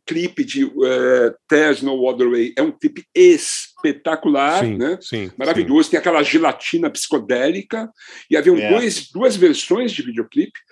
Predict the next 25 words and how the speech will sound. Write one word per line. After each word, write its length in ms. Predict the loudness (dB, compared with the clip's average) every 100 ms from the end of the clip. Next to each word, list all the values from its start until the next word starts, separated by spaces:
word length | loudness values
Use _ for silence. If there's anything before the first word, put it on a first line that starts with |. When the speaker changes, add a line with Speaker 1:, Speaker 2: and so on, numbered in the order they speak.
| -10 -6
Speaker 1:
uma 180 | -4
pra, 220 | -2 0 -2
pro, 280 | -4 -14 -14 _ _
pro 140 | -14 -14 2
público 760 | 2 4 0 2 0 0 2
europeu 540 | 4 4 4 2 0 2
e 80 | 4
outra 280 | 4 4 -2
pro 160 | -6
público 280 | -8 -10 -4
americano. 680 | -2 -2 -6 0 0 0 -4 _ _ _
O 60 | -8
público 280 | -6 -2 0
americano, 320 | 0 4 4
eles 80 | 4
estavam 240 | 2 0
à 60 | 0
beira 180 | -2 -4
de 80 | -4
uma 120 | -6
piscina, 720 | -6 -6 -8 -8 0 2 2 0
eles 140 | -4
mergulhavam 340 | -6 -6 -6
numa 160 | -6 -8
piscina. 380 | -10 -4 -2